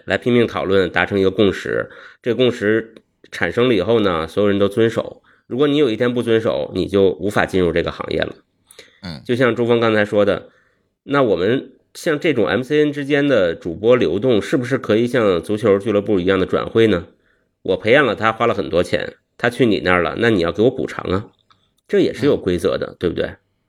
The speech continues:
Speaker 2: 但是往往现在在，在，在这个世界里，好像就没有更多的这些东西。
Speaker 1: 对，我觉得还是M C N的这个，尤其是咱们国内的M C N的这个世界的时间还太短。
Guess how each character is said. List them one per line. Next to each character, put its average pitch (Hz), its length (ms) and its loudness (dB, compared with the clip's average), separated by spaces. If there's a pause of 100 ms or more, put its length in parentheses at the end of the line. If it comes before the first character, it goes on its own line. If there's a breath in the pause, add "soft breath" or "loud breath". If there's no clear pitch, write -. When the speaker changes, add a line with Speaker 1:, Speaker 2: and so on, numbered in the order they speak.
(360)
Speaker 2:
但 180 100 -4
是 131 80 -2
往 139 160 2
往 120 160 0
现 147 140 -4
在 143 100 -2
在， 117 480 -2
在， 123 260 -2
在 131 200 -2
这 175 100 -6
个 143 80 -6
世 131 160 -8
界 120 140 -4
里， 95 80 -6
好 90 140 -6
像 95 180 -6
就 92 60 -10
没 90 260 -10
有 82 260 -10 (440)
更 95 200 -10
多 87 180 -8
的 82 100 -8
这 82 120 -16
些 80 140 -14
东 78 200 -16
西。 - 140 -18 (640)
Speaker 1:
对， 120 100 0
我 95 120 2
觉 95 160 -2
得 151 80 0
还 90 180 -2
是 95 680 0
M 107 160 2
C 135 180 0
N 143 100 2
的 123 80 2
这 98 140 -4
个， 82 400 -4 (140)
尤 107 120 0
其 120 80 -8
是 123 160 2
咱 113 160 -6
们 110 420 0 (360)
国 87 160 -6
内 139 140 -2
的 113 100 0
M 90 160 -6
C 101 180 0
N 107 80 2
的 98 80 2
这 87 140 2
个 82 160 0
世 - 220 -6
界 92 160 2
的 80 80 -2
时 - 180 -10
间 113 180 0
还 104 120 -6
太 - 160 -8
短。 - 160 -4